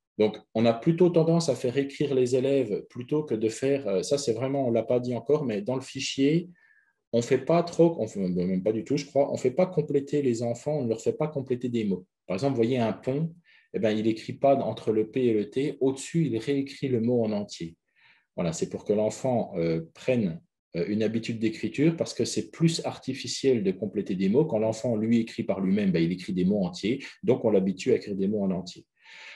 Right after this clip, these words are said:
Donc là, vu qu'on a appris qu'il fallait regarder la lettre qui suit, ben, suivant si c'est un M, B, P ou autre chose, ben, il va, euh, choisir le O N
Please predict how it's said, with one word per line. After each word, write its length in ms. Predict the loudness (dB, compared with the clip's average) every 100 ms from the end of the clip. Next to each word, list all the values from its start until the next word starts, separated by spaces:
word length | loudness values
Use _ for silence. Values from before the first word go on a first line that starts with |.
| -8 2
Donc 220 | 2 6
là, 400 | 6 6 0 _ -2
vu 260 | 0 0
qu'on 200 | 0 2
a 380 | 4 4 4 2 2
appris 460 | -2 -2 -2 -2
qu'il 180 | 0 -4
fallait 280 | 0 4 4
regarder 720 | 4 0 0 0 0 0 -2 _ -6
la 140 | -2
lettre 300 | 0 -2 -2
qui 180 | -10 -8
suit, 320 | -8 -2 0
ben, 160 | 2 0
suivant 380 | -2 -2 2 0
si 180 | -2 -6
c'est 160 | -2
un 180 | -2 0 0
M, 280 | 0 2
B, 280 | 2 0 0
P 240 | 0 0 0
ou 180 | -2 -2
autre 220 | -4 -6
chose, 340 | 0 0 0
ben, 200 | -2 -2
il 220 | -2 -2
va, 260 | -2 -2 0
euh, 440 | 2 2 0 -2 -4
choisir 400 | 0 2 2 2
le 140 | 2 2
O 140 | 0
N 240 | 2 0